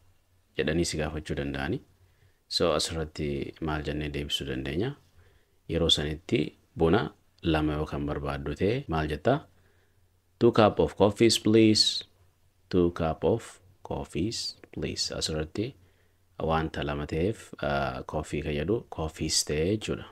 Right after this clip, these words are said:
Silaa coffee ta'a. So, yoo buna tokko barbaadda ta'e immoo, "One cup of coffee, please," jettaa jechuudha. "One cup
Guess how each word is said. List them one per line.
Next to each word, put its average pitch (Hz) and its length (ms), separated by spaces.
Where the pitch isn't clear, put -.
Silaa 69 280
coffee - 400
ta'a. - 280
So, 78 420
yoo 82 360
buna 82 220
tokko 78 280
barbaadda 76 460
ta'e 78 160
immoo, 98 280
"One 90 180
cup 82 240
of 76 160
coffee, 80 420
please," 78 480
jettaa 101 280
jechuudha. - 320
"One 69 240
cup - 260